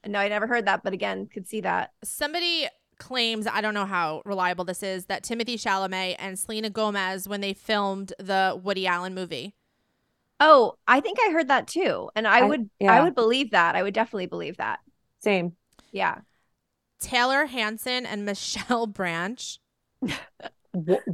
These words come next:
Speaker 3: what?
Speaker 1: What?
Speaker 3: What?
Speaker 1: They were, were they around to the same era? The
Speaker 2: Yeah.
Speaker 1: Hansons were a couple, were a couple of years before Michelle Branch, right? Or no?
Speaker 2: Yeah.
Speaker 1: Was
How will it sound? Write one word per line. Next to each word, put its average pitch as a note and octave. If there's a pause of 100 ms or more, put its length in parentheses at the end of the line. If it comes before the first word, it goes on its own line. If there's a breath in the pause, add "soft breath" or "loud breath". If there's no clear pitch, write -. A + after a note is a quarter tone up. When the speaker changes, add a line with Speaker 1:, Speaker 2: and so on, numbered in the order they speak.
Speaker 3:
what? G#3
Speaker 1:
What? D4
Speaker 3:
What? -
Speaker 1:
They D#4
were, D#5 (160)
were D4+
they G#4 (140)
around D4+
to D#4+
the D4+
same C4
era? B3 (520)
The A#3
Speaker 2:
Yeah. C#4
Speaker 1:
Hansons F#3
were B3
a A#3+
couple, A#3+
were A#3+
a -
couple -
of C#4+
years G#3+
before F#3
Michelle -
Branch, -
right? F4
Or G#3+
no? F#3+
Speaker 2:
Yeah. E3+
Speaker 1:
Was D#4+